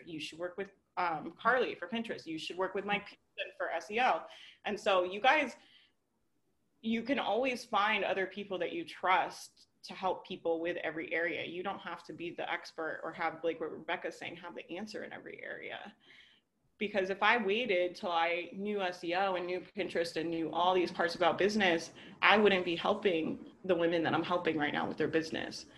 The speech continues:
which makes me really sad to think about. And that's what you're doing to your people. If you're listening to this and you're not helping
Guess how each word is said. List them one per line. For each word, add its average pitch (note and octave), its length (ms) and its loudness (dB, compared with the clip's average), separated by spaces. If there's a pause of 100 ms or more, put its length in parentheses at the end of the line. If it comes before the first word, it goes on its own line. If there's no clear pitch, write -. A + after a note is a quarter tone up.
(240)
which - 440 2 (440)
makes F3+ 340 4
me F3+ 100 4
really D#3+ 260 6
sad D3+ 260 0
to D#3+ 80 -6
think E3 220 -2
about. C#3+ 380 4 (280)
And F3+ 160 8
that's F#3+ 200 10
what G3 140 8
you're F#3 200 6
doing E3+ 320 4
to - 100 -4
your F3+ 200 6
people. D#3+ 300 2
If D#3+ 80 0
you're E3 120 4
listening F3+ 380 10
to E3+ 100 8
this D#3 340 10
and E3+ 120 8
you're E3 120 12
not E3+ 300 12
helping D#3+ 640 8